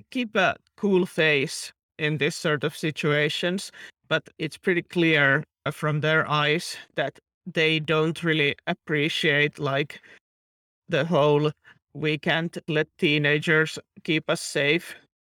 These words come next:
sort of deal, but also seeing this weird, really human-like robot is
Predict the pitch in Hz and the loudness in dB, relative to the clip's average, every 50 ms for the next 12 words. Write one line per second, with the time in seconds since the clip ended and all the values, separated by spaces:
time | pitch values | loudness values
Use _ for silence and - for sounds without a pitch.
0 | _ _ _ _ _ 175 - - 165 135 147 185 - 170 175 - - 170 180 165 | _ _ _ _ _ -8 -2 -2 0 0 0 0 0 -2 -2 -4 -2 0 2 2
1 | 165 165 165 170 - - - - - - - _ _ _ _ _ - - - 131 | 4 4 2 0 -2 -4 -10 -20 -20 -20 -20 _ _ _ _ _ -2 0 0 0
2 | - - - 165 170 170 170 - - 175 151 151 143 143 147 - - _ _ _ | -2 -2 0 2 2 2 0 0 0 0 2 2 2 0 0 -2 -6 _ _ _
3 | _ _ _ _ - - - - 202 165 165 156 151 151 156 151 131 147 139 165 | _ _ _ _ -16 -14 -4 0 0 2 2 2 2 0 0 -2 0 0 0 0
4 | - - - - - _ _ _ _ _ _ _ _ _ _ _ _ _ - 170 | -2 -6 -14 -18 -20 _ _ _ _ _ _ _ _ _ _ _ _ _ -4 0
5 | 180 175 165 156 160 156 151 156 147 - - - - 165 196 233 220 196 185 190 | 2 4 4 4 4 4 4 2 2 0 -4 -8 -4 -2 0 2 2 2 2 0
6 | 175 - _ _ _ _ _ _ - - 190 170 160 160 151 139 135 139 135 139 | -2 -8 _ _ _ _ _ _ -4 0 0 2 2 0 0 -2 -2 -2 -2 -2
7 | 147 143 - 170 156 156 156 156 151 151 147 156 - - - 156 156 - - | -2 -2 -2 0 2 2 2 2 2 2 0 -2 -2 -6 -10 -10 -8 -10 -14